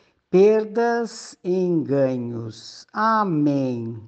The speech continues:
É desta forma que encerro esse podcast com muito carinho, agradecendo aos que estão me ouvindo.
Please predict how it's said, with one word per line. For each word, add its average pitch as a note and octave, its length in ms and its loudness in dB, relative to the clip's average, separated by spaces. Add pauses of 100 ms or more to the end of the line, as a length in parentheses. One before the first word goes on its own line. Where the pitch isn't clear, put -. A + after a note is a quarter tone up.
(540)
É F#3+ 120 0
desta C4 540 2
forma D#3+ 720 -2
que A3+ 180 -6
encerro G3+ 520 0
esse D#3 180 -6
podcast F3+ 960 -2
com E3+ 180 -2
muito G#3 480 0
carinho, F3 680 2 (500)
agradecendo A3 1160 0
aos G#3 260 0
que - 120 -8
estão F#3+ 360 -2
me F#3 160 -2
ouvindo. C3+ 760 -4